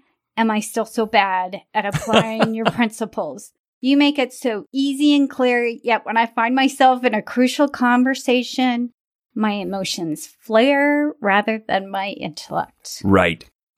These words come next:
Speaker 1: A second thought I had was that the principles we discussed today may be applied to most of our relationship and not just within marriages.
Speaker 2: Right. Any situation where there's conflict.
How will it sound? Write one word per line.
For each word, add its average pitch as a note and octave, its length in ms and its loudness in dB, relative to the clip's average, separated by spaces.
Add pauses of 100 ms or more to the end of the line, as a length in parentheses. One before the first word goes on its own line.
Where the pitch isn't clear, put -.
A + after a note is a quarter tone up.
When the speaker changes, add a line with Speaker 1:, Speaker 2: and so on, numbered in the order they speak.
(160)
Speaker 1:
A A#3 80 2
second - 680 -4
thought D#4 220 4
I E4 160 4
had D4 560 2
was A#3 460 -2
that A3+ 180 0
the G#3 80 -4
principles B3 540 -6
we - 80 -10
discussed - 760 -4
today G#3 680 -2
may A3+ 180 -2
be A#3+ 140 0
applied G#3+ 360 2
to G#3+ 120 -6
most A3+ 440 2
of C#4 120 4
our G#3+ 120 4
relationship G3 720 -6 (340)
and C#4+ 260 6
not C#4+ 360 4
just A#3 440 0
within G3+ 720 -8
marriages. G3+ 800 -4
Speaker 2:
Right. A2+ 480 2 (260)
Any D#3 240 4
situation G#2+ 600 0
where F#2+ 100 0
there's F2+ 160 -4
conflict. - 560 -6